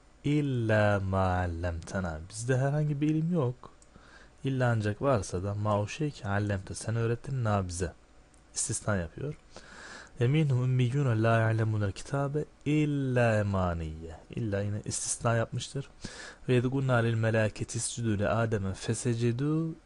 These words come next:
illa iblise eba. İblis hariç her biri secde etti diyor. Yani illalar ancak, yalnızca, sadece, hariç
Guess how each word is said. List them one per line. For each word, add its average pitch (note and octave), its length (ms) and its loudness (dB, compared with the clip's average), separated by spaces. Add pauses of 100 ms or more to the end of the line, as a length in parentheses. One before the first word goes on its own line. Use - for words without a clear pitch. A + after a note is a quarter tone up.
illa B2+ 640 4
iblise F#2+ 760 -2
eba. E2 440 -2 (760)
İblis G#2+ 440 0
hariç B2+ 520 0
her C#3 240 0
biri G#2+ 140 0
secde F#2+ 420 0
etti - 240 -6
diyor. F#2 160 -6
Yani A2+ 280 -4
illalar A2 680 -2 (100)
ancak, A2+ 760 -2
yalnızca, G2+ 640 0
sadece, A2 720 0
hariç G#2+ 680 -2